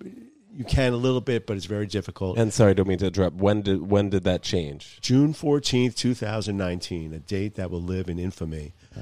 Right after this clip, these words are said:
Speaker 1: Uh, the, so, so you were able to, you, you were able to raise the rent to the point where you got market rent.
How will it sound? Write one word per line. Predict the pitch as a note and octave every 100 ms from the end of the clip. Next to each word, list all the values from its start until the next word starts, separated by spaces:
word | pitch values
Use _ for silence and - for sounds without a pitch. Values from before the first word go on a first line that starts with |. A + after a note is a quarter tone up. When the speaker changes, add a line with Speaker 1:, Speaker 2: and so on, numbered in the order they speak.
| - - -
Speaker 1:
Uh, | G2 G2 F#2 - -
the, | A2 A2+ A2+
so, | - A2+ A2
so | - B2
you | A2+ A#2
were |
able | - B2+ A#2+ A#2+
to, | - A#2+ A2+ - _ _ _
you, | A2+
you | B2+ C3
were | A#2+ B2+
able | B2 A#2+ A#2
to | A#2 G#2
raise | A2+ A2+ A2
the | A#2+
rent | D3+ E3+ C#3+
to | C3
the | A2+
point | A#2 A2
where | A#2+
you | A2
got | G#2+ F#2
market | D3+ G3 G#2 -
rent. | F#2+ F2+